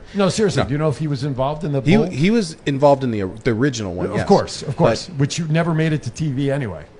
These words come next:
Speaker 2: Right, correct.
Speaker 1: But
Speaker 2: But needless to say, Reggie Parks, you were a gentleman.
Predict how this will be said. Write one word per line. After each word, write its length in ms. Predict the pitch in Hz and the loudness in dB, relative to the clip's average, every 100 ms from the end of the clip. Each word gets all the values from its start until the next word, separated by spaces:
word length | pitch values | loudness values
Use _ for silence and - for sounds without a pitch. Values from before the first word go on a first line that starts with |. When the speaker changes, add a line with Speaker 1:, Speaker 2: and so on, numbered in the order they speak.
| - | -6
Speaker 2:
Right, 260 | - 117 - | 0 0 -2
correct. 260 | - 151 - | -6 -2 -2
Speaker 1:
But 180 | 98 95 - - - | -4 -6 -16 -18 -2
Speaker 2:
But 160 | 127 | 0
needless 360 | 135 165 165 147 | 2 0 0 0
to 80 | 143 | 0
say, 280 | - 120 110 | 2 2 0
Reggie 380 | 101 123 131 | -2 -2 -2
Parks, 440 | 127 - 113 107 - - - - - - - 113 | -2 -2 -2 -4 -10 -20 -20 -20 -20 -20 -18 -10
you 200 | 110 110 | -4 0
were 200 | 107 98 | 0 0
a 40 | |
gentleman. 600 | 95 110 113 117 120 117 | -2 -2 0 -2 -2 -4